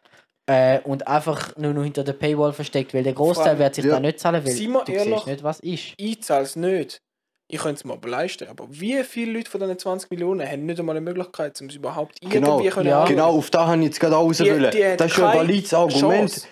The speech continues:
Speaker 3: das ist ein valides Argument, wo du, Robin, gebracht hast, aber Alter, wie viele dreizehn-Jährige hätten, die sich Content anschauen, wo sich gar, wo gar keine Möglichkeit haben,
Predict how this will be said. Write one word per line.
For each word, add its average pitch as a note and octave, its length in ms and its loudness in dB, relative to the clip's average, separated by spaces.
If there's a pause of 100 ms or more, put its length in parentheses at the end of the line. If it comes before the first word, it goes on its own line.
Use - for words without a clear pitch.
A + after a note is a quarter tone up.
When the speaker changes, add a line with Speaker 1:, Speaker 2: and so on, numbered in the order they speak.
(100)
Speaker 3:
das D3+ 120 0
ist - 40 -4
ein D#3 80 0
valides E3+ 320 2
Argument, D#3+ 400 2
wo D#3 80 2
du, D3+ 100 2
Robin, D3 320 2
gebracht D3 320 2
hast, C3 140 0
aber A#2+ 260 2
Alter, C#3 300 0
wie C#3 100 0
viele C#3+ 200 -2
dreizehn-Jährige C#3+ 720 2
hätten, B2+ 200 -2
die B2+ 80 0
sich A#2 160 -2
Content C3 380 -2
anschauen, B2 480 2
wo A#2 100 0
sich - 240 -8
gar, B2 220 0
wo B2 80 0
gar C3+ 160 0
keine C3+ 180 0
Möglichkeit C#3+ 520 0
haben, C#3 80 -4